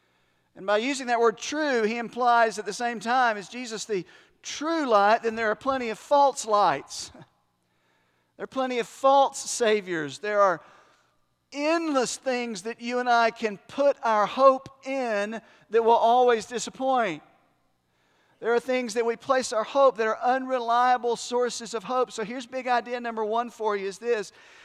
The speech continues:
There is one true Savior and many false saviors.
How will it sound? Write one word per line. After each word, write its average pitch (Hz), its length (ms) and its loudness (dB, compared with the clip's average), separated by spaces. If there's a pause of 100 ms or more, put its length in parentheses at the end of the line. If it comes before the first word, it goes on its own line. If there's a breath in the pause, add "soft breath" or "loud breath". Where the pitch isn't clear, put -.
(160 loud breath)
There 220 220 6
is 208 180 0
one 247 640 0
true 254 360 -8
Savior 196 840 -4 (260 loud breath)
and 214 320 -4
many 247 340 -6
false 254 440 2
saviors. 170 960 -6